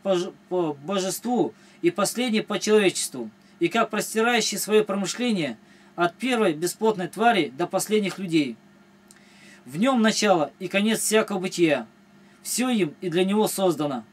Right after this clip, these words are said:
Колоссянам, первая глава, шестнадцатый стих. Об этом так писал блаженный Августин: «Ты создал нас для себя, и не знает покоя сердце наше,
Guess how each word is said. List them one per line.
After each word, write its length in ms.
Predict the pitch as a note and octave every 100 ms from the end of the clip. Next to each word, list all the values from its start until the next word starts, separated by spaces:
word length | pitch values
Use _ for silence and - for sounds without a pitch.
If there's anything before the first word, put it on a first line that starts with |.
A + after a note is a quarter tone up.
| -
Колоссянам, 480 | F3 F#3+ F#3+ - E3
первая 280 | G3+ F#3+ F3+
глава, 280 | D3+ G3+ F#3+
шестнадцатый 400 | - F#3 - -
стих. 260 | E3 C#3 - - - - - - -
Об 220 | D#3+ F3+
этом 240 | B3+ A3+
так 240 | F#3+ A#3 A3
писал 300 | G#3 A#3 A3+
блаженный 420 | G#3 F#3 A3 G#3
Августин: 580 | F#3 G#3 - F3+ C#3 A2 - - - - - - -
«Ты 140 | A#3 B3
создал 440 | A#3 G3+ A3 G#3+
нас 320 | G#3+ F#3+ - -
для 220 | D3+ G3+
себя, 520 | - F#3 E3+ C#3+ A#2 - -
и 80 | G#3+
не 120 | G#3+
знает 320 | F#3 B3 A#3+
покоя 320 | A3+ G#3+ A#3+ A3
сердце 420 | - A#3+ - E3
наше, 380 | D#3+ - A#2+